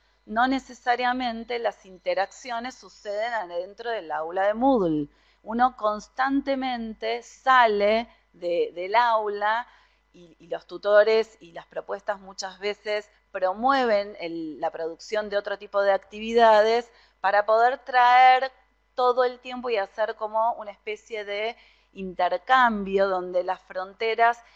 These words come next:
ya casi que son, este, inexistentes, son como muy permeables. Por supuesto que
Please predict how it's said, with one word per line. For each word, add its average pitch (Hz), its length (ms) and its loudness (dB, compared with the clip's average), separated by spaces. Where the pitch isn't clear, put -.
ya 202 240 0
casi 208 400 -4
que 185 140 -10
son, 202 500 -4
este, 151 800 -6
inexistentes, 175 1400 0
son 208 360 0
como 185 260 -4
muy 208 400 -10
permeables. 175 680 -4
Por 175 140 -14
supuesto 277 460 -6
que 247 360 6